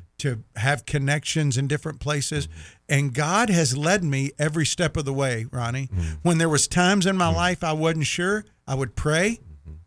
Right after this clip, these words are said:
Speaker 1: and ask him,
Speaker 2: Mm-hmm.
Speaker 1: and he would move.
Speaker 2: That's right. That's right.
Speaker 1: A-, and, and, and it wasn't me moving God.
Speaker 2: That's right.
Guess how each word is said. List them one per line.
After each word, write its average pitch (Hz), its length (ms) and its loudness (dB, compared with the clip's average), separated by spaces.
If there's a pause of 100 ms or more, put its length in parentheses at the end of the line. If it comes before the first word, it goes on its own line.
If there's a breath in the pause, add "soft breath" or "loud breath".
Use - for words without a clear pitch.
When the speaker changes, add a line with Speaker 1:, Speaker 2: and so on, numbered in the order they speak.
(440)
Speaker 1:
and 135 160 0
ask 165 340 2
him, 226 200 -2
Speaker 2:
Mm-hmm. 87 360 -10
Speaker 1:
and 131 160 2
he 143 100 4
would 165 140 4
move. 170 480 2
Speaker 2:
That's - 160 -20
right. - 160 -12 (260)
That's - 200 -12
right. - 120 -2
Speaker 1:
A-, 160 220 -2
and, 165 180 -2
and, 160 280 -4
and 156 140 -2
it 175 100 -4
wasn't 233 420 0 (480)
me 185 300 2
moving 202 480 2
God. 170 400 -2
Speaker 2:
That's - 160 -6
right. 104 200 -6